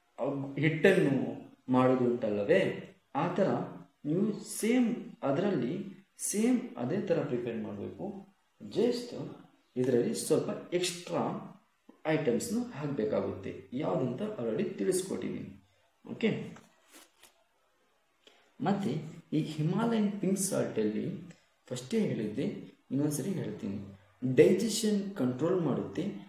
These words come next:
ಮೆಟಾಬಾಲಿಸಮ್ ರೇಟ್ನ ಇನ್ಕ್ರೀಸ್ ಮಾಡುತ್ತೆ, ಇದರಿಂದ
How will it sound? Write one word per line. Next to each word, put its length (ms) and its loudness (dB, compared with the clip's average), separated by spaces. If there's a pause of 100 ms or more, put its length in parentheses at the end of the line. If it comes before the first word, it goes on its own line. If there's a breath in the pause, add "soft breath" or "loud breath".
(160)
ಮೆಟಾಬಾಲಿಸಮ್ 1000 2
ರೇಟ್ನ 320 -2 (180)
ಇನ್ಕ್ರೀಸ್ 440 2
ಮಾಡುತ್ತೆ, 500 -2 (440 loud breath)
ಇದರಿಂದ 500 2